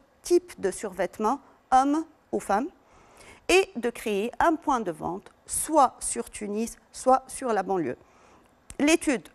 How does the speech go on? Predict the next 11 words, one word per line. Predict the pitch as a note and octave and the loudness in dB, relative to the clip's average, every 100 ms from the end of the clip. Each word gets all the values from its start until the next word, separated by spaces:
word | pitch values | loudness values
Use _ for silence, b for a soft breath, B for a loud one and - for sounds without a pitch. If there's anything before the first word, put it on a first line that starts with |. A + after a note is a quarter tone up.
| - | -8
de | F#3 | -6
son, | F3+ F#3 - _ _ | -4 -6 -6 _ _
euh, | D#3+ | -6
marché | D3 F3 G#3+ - E4+ A4 _ B B B | -4 -2 -2 0 -4 -6 _ B B B
potentiel | - A3 F#3 - C4 F#4 - _ | -6 -4 -4 -2 -2 -2 -8 _
permet | - F#4+ E4 B3+ - | 0 4 4 2 -4
de | F#3+ G3 | -8 -6
collecter | - D4+ A3+ - D4 D#4+ - | -2 0 -2 -2 -6 -6 -6
les | B3 A3 | -6 -6
informations | G#3+ G3 G#3 G#3 C4+ D#4+ - b b b b b _ | -8 -10 -10 -8 -8 -10 -12 b b b b b _
suivantes. | - E4 E4+ - _ - | -2 0 0 -4 _ -20